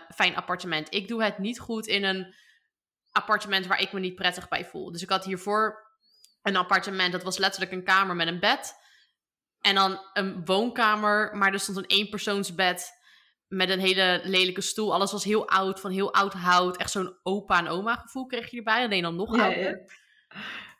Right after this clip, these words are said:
Speaker 1: Ja, dat was gewoon verschrikkelijk. En ik merk, als ik me niet fijn voel in een plek, dan,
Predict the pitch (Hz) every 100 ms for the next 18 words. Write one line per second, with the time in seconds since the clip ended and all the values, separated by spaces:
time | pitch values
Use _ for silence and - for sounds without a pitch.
0 | _ 196 147 190 202 220 247 220 185 -
1 | 240 226 170 156 - - 196 190 190 185
2 | - _ _ 208 196 220 240 233 226 -
3 | 254 262 220 220 208 226 262 220 175 185
4 | 180 180 196 - - 180 196 196 190